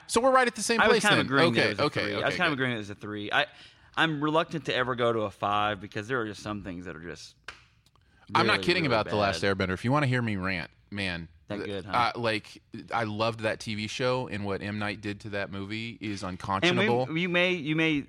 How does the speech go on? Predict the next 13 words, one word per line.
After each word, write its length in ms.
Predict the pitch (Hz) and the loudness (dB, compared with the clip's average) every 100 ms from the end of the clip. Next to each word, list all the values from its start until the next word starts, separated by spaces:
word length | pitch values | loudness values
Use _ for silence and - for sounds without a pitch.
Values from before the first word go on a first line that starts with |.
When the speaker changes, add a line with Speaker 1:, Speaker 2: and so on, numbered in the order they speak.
| - | -8
Speaker 2:
you're, 320 | 131 147 139 - | 0 4 4 2
if 160 | 131 | -4
you 320 | 143 131 120 | -2 -2 0
are 80 | 110 | -2
so 220 | 110 131 | 0 0
willing 300 | 120 117 110 101 | 0 0 -2 -6
to 80 | |
come 260 | - 117 104 | -4 -4 -2
back 240 | 101 98 | -6 -6
on, 300 | 101 101 110 107 | -6 -4 -6 -4
Speaker 1:
Uh-huh. 300 | 120 117 123 - | 0 0 -2 0
Speaker 2:
um, 360 | 117 110 98 - _ _ - - | 2 2 -2 -10 _ _ -20 -10
Phil, 580 | - 196 185 107 104 107 | 0 4 4 2 -4 -8